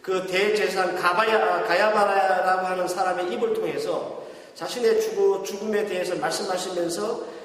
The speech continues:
이 죽음이 끝이 아니라 시작이다라고 말씀하시기 때문에 그렇습니다. 자, 그렇다면 요한이 이 나사로의 부활을 통해서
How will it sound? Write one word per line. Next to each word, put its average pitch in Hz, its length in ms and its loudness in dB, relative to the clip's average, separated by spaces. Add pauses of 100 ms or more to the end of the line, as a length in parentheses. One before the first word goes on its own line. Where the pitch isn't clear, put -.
(120)
이 247 300 -2
죽음이 214 540 -2
끝이 - 300 -2
아니라 - 880 -2
시작이다라고 180 1600 0
말씀하시기 147 600 -6
때문에 175 360 -8
그렇습니다. - 460 -12 (1600)
자, 113 100 -18
그렇다면 143 920 -4 (1000)
요한이 175 380 4
이 160 60 2
나사로의 170 540 2
부활을 156 340 0
통해서 - 600 -8